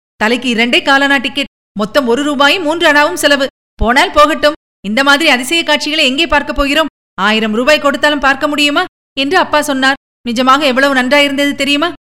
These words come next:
நீ கூட போய் பார்த்து விட்டு வா" என்றாள் செம்பவளம். "உங்களுக்கு என்ன, கொளுத்த பணக்காரர்கள், இஷ்டப்படி செலவு செய்கிறீர்கள். நான் எங்கே போக அம்மட்டு பணத்துக்கு?" என்றான் செங்கோடன். நமது சென்னை முதன் மந்திரி கணம்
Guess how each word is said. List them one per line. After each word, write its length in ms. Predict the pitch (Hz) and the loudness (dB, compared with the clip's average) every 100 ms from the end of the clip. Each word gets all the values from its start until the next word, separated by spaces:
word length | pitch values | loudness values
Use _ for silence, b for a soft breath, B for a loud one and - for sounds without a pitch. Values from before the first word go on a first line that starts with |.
| _ _ | _ _
நீ 140 | 226 269 | -4 -4
கூட 180 | 277 392 | -2 -2
போய் 180 | 320 320 | -2 0
பார்த்து 280 | 302 311 320 | 0 0 -4
விட்டு 200 | 285 294 | -4 0
வா" 120 | 302 302 _ _ 233 | 0 -2 _ _ -4
என்றாள் 400 | 240 220 190 311 | -2 0 -2 -4
செம்பவளம். 640 | - 247 202 160 156 147 - _ _ _ _ - | -4 -4 -4 -6 -8 -10 -14 _ _ _ _ -12
"உங்களுக்கு 420 | 180 196 208 208 | -6 -2 -2 -2
என்ன, 160 | 196 208 180 - _ - | -2 -2 -4 -6 _ -12
கொளுத்த 320 | 175 196 196 220 | -6 -4 -2 -4
பணக்காரர்கள், 640 | 214 202 202 214 202 202 202 _ _ - | -2 -2 2 2 2 0 -4 _ _ -8
இஷ்டப்படி 480 | 190 - 202 196 240 | -8 -4 -2 0 0
செலவு 280 | 226 220 226 | 0 -2 0
செய்கிறீர்கள். 520 | 220 214 214 196 214 - _ - | -2 0 0 -2 -4 -8 _ -6
நான் 240 | 214 220 233 | 0 2 2
எங்கே 280 | 233 247 | 2 2
போக 200 | 247 226 254 | 2 2 2
அம்மட்டு 300 | 220 233 226 | 2 0 -2
பணத்துக்கு?" 480 | 220 220 220 220 254 - _ _ 285 | -2 -2 -4 -2 -2 -4 _ _ -2
என்றான் 380 | 294 254 254 | 0 0 -2
செங்கோடன். 560 | 349 277 254 190 151 143 - _ _ | -2 -4 -2 -4 -6 -10 -14 _ _
நமது 240 | 277 311 330 | -2 0 0
சென்னை 280 | 320 311 381 | 0 -2 -2
முதன் 240 | 302 254 285 | -2 0 0
மந்திரி 340 | 247 208 175 147 - - | 0 -2 -4 -8 -14 -6
கணம் 300 | 214 233 196 | -2 -2 -2